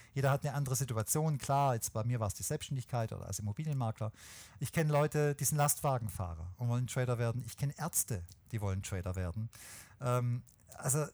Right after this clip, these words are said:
die Couleur oder die Mischung in diesem Beruf ist so wunderbar vielschichtig, weil es einer der letzten, der allerletzten Bereiche in der westlichen Hemisphäre ist, der keine Marktzutrittsschranken bietet. Jeder kann mitmachen. Noch geht's, ja. Und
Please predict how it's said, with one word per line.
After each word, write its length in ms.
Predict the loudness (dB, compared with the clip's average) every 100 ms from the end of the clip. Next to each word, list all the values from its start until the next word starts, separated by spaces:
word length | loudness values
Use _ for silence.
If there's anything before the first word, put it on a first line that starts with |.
| -12
die 160 | -8 -2
Couleur 600 | 0 2 4 6 4 4
oder 160 | 0
die 160 | -2 -2
Mischung 380 | -2 0 2 2
in 80 |
diesem 220 | 0 0 0
Beruf 400 | 0 0 -4 0
ist 160 | 0
so 100 | 0
wunderbar 480 | 0 0 2 2 2
vielschichtig, 680 | 0 -2 -4 -6 -6 -8 -10 -20 -20 0
weil 200 | 2 4
es 140 | 2
einer 180 | 0 -2
der 120 | 0
letzten, 680 | 0 0 0 -2 0 -2 -4 -10 _ -10 -6
der 160 | -2
allerletzten 600 | 2 4 4 4 2 2
Bereiche 540 | 2 4 4 2 0 -2
in 100 | 0
der 120 | 0
westlichen 420 | -2 -2 -2 0
Hemisphäre 600 | 2 2 0 0 0 -2
ist, 300 | -2 -2 -6 -12 -20 -20 -20 -10 0
der 100 | 0
keine 380 | 2 2 4 4
Marktzutrittsschranken 1120 | 4 2 0 -2 -2 -4 -6 -2 -2 -2 -4
bietet. 360 | -6 -4 -4
Jeder 280 | -2 0 0
kann 220 | 0 0
mitmachen. 480 | 0 0 -2 0 2
Noch 320 | 2 2 -2
geht's, 420 | -4 -4 -4 -6 -8
ja. 320 | -8 -10 -10 _ -20 -20 -20 -20 -10
Und 420 | -2 0 0 -4